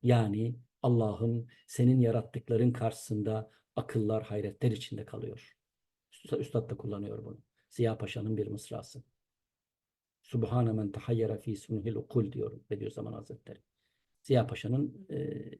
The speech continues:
ifadesini alıyor kitapların, kitabına. O sanatı görüyorum. İşte bunun adı da hakiki ilim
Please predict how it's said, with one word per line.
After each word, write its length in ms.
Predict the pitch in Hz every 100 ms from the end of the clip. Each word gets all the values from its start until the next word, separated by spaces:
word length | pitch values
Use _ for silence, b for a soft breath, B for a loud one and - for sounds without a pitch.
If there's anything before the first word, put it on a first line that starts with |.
| -
ifadesini 500 | 131 110 107 - -
alıyor 220 | - 113
kitapların, 500 | - - - 127 120
kitabına. 440 | - 104 110 107 _ _ _ _ _ _ _ _ _ _ _ -
O 220 | 214 -
sanatı 500 | - - 147 135 -
görüyorum. 420 | 135 123 120 131
İşte 320 | - - 151 127
bunun 300 | 151 165 -
adı 240 | 131 139
da 300 | 127 131 - - _
hakiki 460 | - 120 120 - -
ilim 280 | 101 104